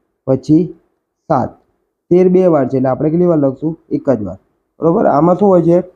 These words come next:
લસાઅમાં? કે દરેક સંખ્યા લખવાની છે. ચલો, ત્યારબાદ ગુસા કાઢશું. તો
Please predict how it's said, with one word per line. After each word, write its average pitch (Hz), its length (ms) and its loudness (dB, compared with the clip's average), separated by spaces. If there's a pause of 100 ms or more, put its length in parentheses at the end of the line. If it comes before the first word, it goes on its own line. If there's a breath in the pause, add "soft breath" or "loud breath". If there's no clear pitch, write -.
(140)
લસાઅમાં? 165 580 0 (360)
કે 170 40 -6
દરેક 156 340 2
સંખ્યા 170 340 0
લખવાની 160 520 0
છે. 107 140 -8 (1700)
ચલો, 110 300 -2
ત્યારબાદ 117 460 0 (1080)
ગુસા 175 460 2
કાઢશું. 208 420 -2 (180)
તો - 60 -12